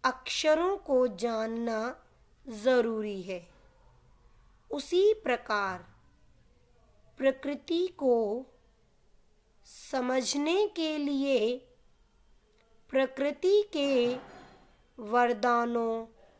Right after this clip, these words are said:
पत्थर व रोड़े आदि को भी जानना जरूरी है। यदि तुम अपनी आँखों से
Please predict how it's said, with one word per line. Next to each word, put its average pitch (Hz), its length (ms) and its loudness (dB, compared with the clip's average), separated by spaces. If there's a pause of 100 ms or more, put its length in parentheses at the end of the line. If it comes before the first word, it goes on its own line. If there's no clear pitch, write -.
(480)
पत्थर 247 680 2 (920)
व 220 140 0 (300)
रोड़े 233 640 4 (800)
आदि 254 560 6 (120)
को 277 240 4
भी 240 480 -4 (580)
जानना 240 680 2 (680)
जरूरी 226 540 0
है। 180 200 -8 (1040)
यदि 294 520 4 (140)
तुम 247 280 0 (800)
अपनी 247 480 -2 (420)
आँखों 262 640 0
से 262 440 -2